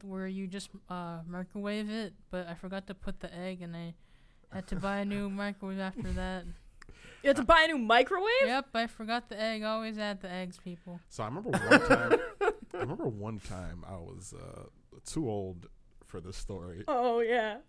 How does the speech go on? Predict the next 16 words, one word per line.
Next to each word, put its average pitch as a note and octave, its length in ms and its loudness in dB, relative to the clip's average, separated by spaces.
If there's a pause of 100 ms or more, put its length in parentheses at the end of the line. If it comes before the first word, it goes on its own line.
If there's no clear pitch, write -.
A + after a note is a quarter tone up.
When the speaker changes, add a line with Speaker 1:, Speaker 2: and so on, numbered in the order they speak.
(600)
Speaker 2:
I, G2+ 140 -6
Speaker 3:
This - 120 0
Speaker 2:
uh, - 60 -2
Speaker 3:
was - 120 -4
one D4 140 -4
of C4 80 2
the A3 60 -2
first G#3+ 260 -6
stories G3+ 340 -4
you F#3 100 -8
told F3+ 240 -6
me F3 100 -12
about D#3+ 260 -10
yourself. - 520 -10
Speaker 2:
Yeah, A2 520 -4
so G#2 400 0